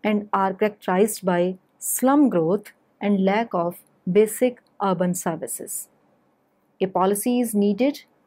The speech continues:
for transforming urbanization as a source of wealth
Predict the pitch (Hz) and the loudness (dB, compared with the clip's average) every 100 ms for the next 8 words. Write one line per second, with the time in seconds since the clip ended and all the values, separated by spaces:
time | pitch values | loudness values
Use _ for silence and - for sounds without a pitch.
0 | _ - 190 185 196 196 - 214 214 233 | _ -6 -4 -2 -4 -4 -2 -2 0 2
1 | 254 254 _ _ - 202 196 202 190 175 | 0 -2 _ _ -2 0 2 0 0 0
2 | 170 - 214 247 - _ _ 196 185 185 | -2 -2 -2 -4 -8 _ _ -4 -2 -4
3 | - 240 254 247 196 175 - 170 165 165 | -2 2 2 0 -2 -2 -2 -2 0 0
4 | 285 - | -2 -4